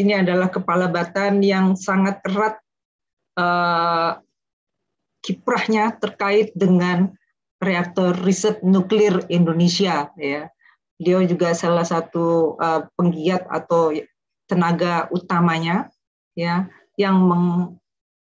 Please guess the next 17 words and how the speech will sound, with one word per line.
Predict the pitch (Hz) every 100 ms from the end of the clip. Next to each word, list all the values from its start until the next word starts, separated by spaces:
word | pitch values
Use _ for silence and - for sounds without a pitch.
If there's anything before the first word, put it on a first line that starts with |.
| _
istilahnya, | 180 180 180 175 170 180 185 -
eh, | 165 165 160 160 160 160 156 160
mengupgrade | 180 175 - _ - 180 147 - 180 226 - _
reaktor | 190 190 170 - 180 180 180 190 _
Bandung, | 156 151 135 139 127 _ _ _ _ _ _ -
ya, | 143 139 - -
dari | 160 160 156 156 151 156
dua | 147
ratus | 170 180
lima | 170
puluh | - 254 247 254
menjadi | 208 175 156 165
satu | 170 160 175 165 160
megawatt, | 160 147 156 147 254 277 - _ _ _ -
kemudian | 175 165 175 180 180
dua | 180 175 170 165 190 - _ _ 156
megawatt | 135 160 147 151 151